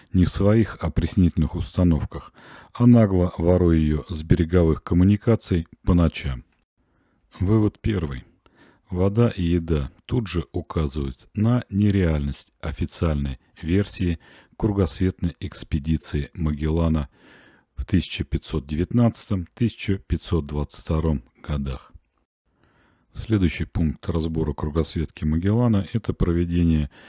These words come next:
длительных переходов в зимний период времени. С наступлением холодов в море начинает штормить, что затрудняет прохождение корабля, а тем более парусного судна с небольшим водоизмещением.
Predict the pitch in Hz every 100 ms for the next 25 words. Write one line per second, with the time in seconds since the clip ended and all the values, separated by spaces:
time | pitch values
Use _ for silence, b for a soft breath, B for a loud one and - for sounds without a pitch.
0 | B B 82 98 101 82 78 - - 95
1 | - 123 107 98 - - 76 92 92 90
2 | 80 - 78 78 73 - - 76 76 67
3 | 62 62 _ _ _ _ _ _ _ _
4 | _ _ - 90 80 104 - 110 101 82
5 | 95 95 101 110 98 - b b b b
6 | 92 80 110 110 95 82 - 92 87 -
7 | - 92 90 69 - - - - 117 107
8 | 101 - 110 104 101 73 - - - 80
9 | 80 90 80 - 85 90 92 107 92 B
10 | B B B 98 90 107 110 110 87 -
11 | 95 85 80 - 85 85 - - 110 92
12 | 73 - - 107 101 107 95 - 71 65
13 | 82 87 80 76 82 80 - 71 65 60